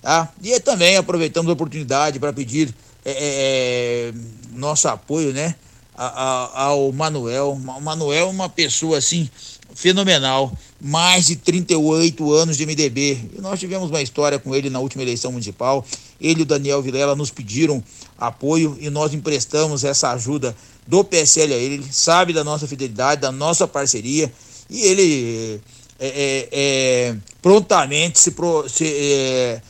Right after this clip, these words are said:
se colocou à disposição pra nos ajudar, né, nesse projeto nosso, né, nessa pré-candidatura ao Senado. Tá? Então era isso que a gente tinha que esclarecer. Obrigado, Costa Filho. Estamos à sua disposição, até pra qualquer dúvida que tenha que ser esclarecido.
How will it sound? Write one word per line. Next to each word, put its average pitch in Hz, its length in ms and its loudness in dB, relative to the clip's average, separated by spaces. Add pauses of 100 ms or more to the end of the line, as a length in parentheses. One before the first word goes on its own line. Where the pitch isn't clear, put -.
(140)
se - 100 -4
colocou 175 420 4
à 160 40 6
disposição 147 720 0
pra 156 320 2
nos 170 240 4
ajudar, 147 600 0 (320)
né, 156 400 2
nesse 156 340 2
projeto 151 680 0
nosso, 139 420 0
né, 135 140 -4
nessa 147 200 -2
pré-candidatura 151 1040 -2 (280)
ao 151 120 -2
Senado. 123 560 -2 (320)
Tá? 143 160 -4
Então 151 180 -4
era 151 220 2
isso 151 220 0
que 151 80 -4
a 131 60 -2
gente 143 200 -8
tinha 156 160 -4
que 139 80 -8
esclarecer. 135 640 -2 (220)
Obrigado, 156 560 0
Costa 123 320 -4
Filho. 151 240 -4
Estamos 160 380 -2
à 175 100 2
sua 190 320 4
disposição, 151 720 -2 (240)
até 151 160 -4
pra 165 220 0
qualquer 151 540 0
dúvida 147 540 0 (300)
que 180 140 -2
tenha 156 260 0
que 117 100 -2
ser 147 140 2
esclarecido. 139 720 -2